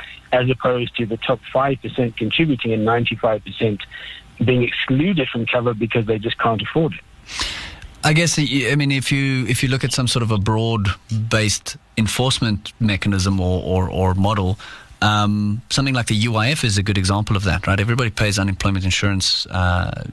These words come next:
Speaker 2: you know, a U I F payment's part of their salary every month, w-, well, those who have, you know, permanent employment at least. And the U I F does wonderful work, right? Um, they defend the, the, the worker from, you know, unscrupulous bosses, if you will,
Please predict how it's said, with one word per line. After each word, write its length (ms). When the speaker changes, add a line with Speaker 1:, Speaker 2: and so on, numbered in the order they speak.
Speaker 2:
you 140
know, 200
a 60
U 180
I 140
F 140
payment's 300
part 240
of 40
their 80
salary 320
every 140
month, 400
w-, 200
well, 120
those 220
who 80
have, 400
you 120
know, 60
permanent 320
employment 360
at 100
least. 260
And 100
the 60
U 140
I 100
F 100
does 200
wonderful 360
work, 360
right? 340
Um, 540
they 120
defend 440
the, 420
the, 340
the 140
worker 400
from, 640
you 120
know, 120
unscrupulous 580
bosses, 380
if 160
you 120
will, 240